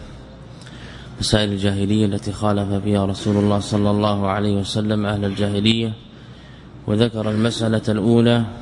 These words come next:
شيخ الإسلام محمد بن عبد الوهاب رحمه الله تعالى، وهي مسألة الشرك والتوحيد،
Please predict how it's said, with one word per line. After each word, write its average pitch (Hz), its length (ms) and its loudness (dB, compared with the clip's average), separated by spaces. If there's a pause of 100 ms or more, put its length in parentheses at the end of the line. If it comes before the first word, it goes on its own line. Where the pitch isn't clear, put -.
(920)
شيخ 107 260 2
الإسلام 104 480 2
محمد 104 340 0
بن 101 80 0
عبد 98 160 -2
الوهاب 101 440 2
رحمه 101 340 0
الله 98 180 2
تعالى، 107 440 2 (840)
وهي 107 220 6
مسألة 104 500 0
الشرك 101 500 -2 (300)
والتوحيد، 104 1160 2